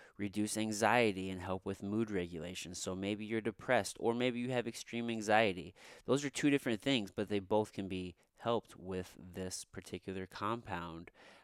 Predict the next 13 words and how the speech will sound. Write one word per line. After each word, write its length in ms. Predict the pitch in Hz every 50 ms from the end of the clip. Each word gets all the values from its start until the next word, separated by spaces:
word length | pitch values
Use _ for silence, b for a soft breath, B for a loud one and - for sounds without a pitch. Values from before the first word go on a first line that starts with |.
| B B
Um, 240 | - 90 90 90 -
I've 200 | - 110 120 113
went 160 | 120 123 110 101
down 240 | 110 104 107 107
this 180 | 101 101 92 -
huge 460 | - - - - 117 113 113 104 95
rabbit 400 | 98 101 90 87 101 101 104 92
hole 360 | 98 - 95 98 101 104 95
of 140 | 73 87 -
studying 480 | - - - - 98 95 98 98 95 92
the 80 | 90
brain, 480 | 87 - 95 90 92 95 101 107 117 117 B B B B B B _ -
and, 760 | 101 98 98 98 98 98 95 95 95 95 92 95 95 92